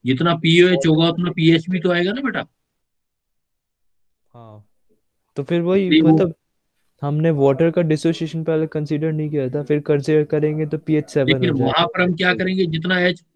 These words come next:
Speaker 1: नि-, अ, base ने अपना H positive ion दिया, उतना नि-, अ, अ, acid ने अपना H positive ion दिया, उतना base ने वो H, वो तो neutral होके water ही बना दिया बेटा।
Speaker 2: Neutral होके water वाला ही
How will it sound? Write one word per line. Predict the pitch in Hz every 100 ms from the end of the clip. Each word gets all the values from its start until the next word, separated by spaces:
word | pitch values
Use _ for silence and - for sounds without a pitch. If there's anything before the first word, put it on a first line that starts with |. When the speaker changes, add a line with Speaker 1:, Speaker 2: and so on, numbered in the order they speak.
| 135
Speaker 1:
नि-, | 123 131 123
अ, | 113
base | 104 139 180 185
ने | 180
अपना | 170 165 165
H | 170 -
positive | 170 165 160 147
ion | 117 104
दिया, | 95 95 98 104 _ _ _
उतना | 147 160 175
नि-, | 165 147
अ, | 143
अ, | 135 123 123 120 117 113 113 113 110 113 135
acid | 147 190 180
ने | 170
अपना | 160 160
H | 165 160
positive | 170 165 165 156
ion | 147 135
दिया, | 135 147
उतना | 143 165
base | 156 165 170
ने | 160
वो | 160
H, | 156
वो | 165
तो | 175
neutral | 175 175 180 185
होके | 185
water | 185 190 208
ही | 220
बना | 208 196
दिया | 190 180
बेटा। | 160 147
Speaker 2:
Neutral | 135 - 143
होके | 135 139
water | 127 123 117 120
वाला | 113 110 107
ही | 110 107